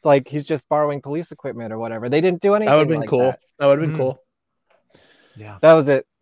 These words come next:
Speaker 2: Oh,
Speaker 3: <laughs>
Speaker 2: um,
Speaker 1: I don't remember the other rules. I don't think
Speaker 2: the
Speaker 1: they followed any of them.
Speaker 3: Well, now
Speaker 2: So
Speaker 3: it's, this one's talking about a
Speaker 1: Anybody
Speaker 3: franchise.
Speaker 1: could be killed, or
Speaker 3: Oh,
Speaker 1: everybody
Speaker 3: yeah.
Speaker 1: could not be killed. <laughs>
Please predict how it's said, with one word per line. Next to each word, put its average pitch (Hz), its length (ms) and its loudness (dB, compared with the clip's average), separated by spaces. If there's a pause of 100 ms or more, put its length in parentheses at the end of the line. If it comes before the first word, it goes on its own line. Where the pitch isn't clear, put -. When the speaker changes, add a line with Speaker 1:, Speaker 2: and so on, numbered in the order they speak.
(280)
Speaker 2:
Oh, 139 220 6
Speaker 3:
<laughs> 165 240 -4
Speaker 2:
um, 196 340 8
Speaker 1:
I 180 40 12
don't 208 180 8
remember 208 280 8
the 185 120 8
other 175 200 4
rules. 165 540 -2 (320)
I 165 80 4
don't 208 120 6
think 220 140 6
Speaker 2:
the 196 60 6
Speaker 1:
they 190 60 6
followed 202 360 6
any 180 180 2
of 156 140 0
them. 143 260 0 (220)
Speaker 3:
Well, 185 160 6
now 170 140 4
Speaker 2:
So 208 140 4
Speaker 3:
it's, - 200 -6
this 220 220 -4
one's 247 160 -4
talking 190 220 -4
about 175 260 -4
a 170 60 -4
Speaker 1:
Anybody 202 720 2
Speaker 3:
franchise. 196 100 -2
Speaker 1:
could 202 160 2
be 196 120 0
killed, 202 460 2 (460)
or 151 500 0
Speaker 3:
Oh, 143 60 -8
Speaker 1:
everybody 151 340 0
Speaker 3:
yeah. 135 40 -6
Speaker 1:
could 123 200 -10
not 135 200 -8
be 127 120 -12
killed. 110 460 -14
<laughs> - 20 -20